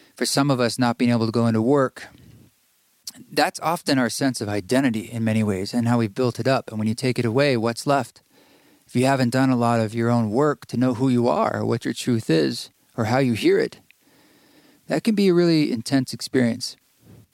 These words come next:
to be standing adrift. And I know that's perhaps the biggest shock, but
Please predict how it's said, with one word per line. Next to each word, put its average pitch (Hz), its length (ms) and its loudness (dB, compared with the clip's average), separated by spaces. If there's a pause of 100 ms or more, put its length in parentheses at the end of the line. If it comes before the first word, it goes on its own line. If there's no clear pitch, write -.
(380)
to 127 100 -10
be 120 80 2
standing 131 560 2
adrift. 123 560 0 (1300)
And 127 460 2 (1800)
I 123 60 2
know 156 260 4
that's 143 360 0 (420)
perhaps 131 720 -2
the 131 160 -4
biggest 120 320 0
shock, 120 460 0
but 127 120 0